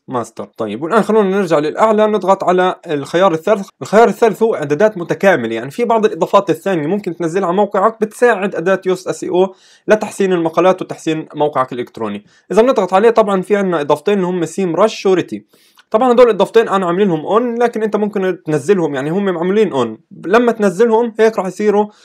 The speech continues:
متشاركين أو متكاملين مع أداة يوست اس اي او. طبعًا في عنا إضافتين ثانيين، لكن أنت لازم تعمل أبجريد لإضافة يوست اس اي او عشان تفعل هدول الوظيفتين. والآن إذا بنطلع للأعلى لآخر خيار، هو خيار ويب ماستر تولز. إذا بنضغط عليه طبعًا هون كامل محركات البحث الموجودة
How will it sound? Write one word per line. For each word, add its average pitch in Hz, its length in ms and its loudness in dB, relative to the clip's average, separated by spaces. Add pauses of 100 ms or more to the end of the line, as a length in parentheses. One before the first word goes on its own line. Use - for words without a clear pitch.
(180)
متشاركين 190 580 0
أو 202 80 -2
متكاملين 196 640 0
مع 202 140 -4
أداة 180 260 -2
يوست 170 200 -4
اس - 180 -6
اي 139 60 -6
او. 120 120 -2
طبعًا 180 240 0
في 220 120 -4
عنا 208 160 0
إضافتين 170 360 -2
ثانيين، 185 460 -2
لكن 185 260 -2
أنت 180 120 -6
لازم 175 320 -2
تعمل 214 340 0
أبجريد 160 440 -2
لإضافة 151 480 -2
يوست 170 180 -4
اس - 160 -8
اي - 60 -8
او 196 100 0
عشان 185 400 -2
تفعل 160 440 -2 (280)
هدول 156 300 0
الوظيفتين. 120 640 -4
والآن 202 280 4
إذا 180 140 4
بنطلع 233 280 2
للأعلى 202 380 4
لآخر 190 320 2
خيار، 208 280 4
هو 202 160 2
خيار 185 300 2
ويب 156 180 -2
ماستر 190 280 0
تولز. 220 440 2
إذا 202 120 0
بنضغط 202 360 -4
عليه 190 180 2
طبعًا 165 320 -2
هون 202 240 2
كامل 196 380 0
محركات 170 460 -4
البحث 175 360 -4
الموجودة 175 640 -2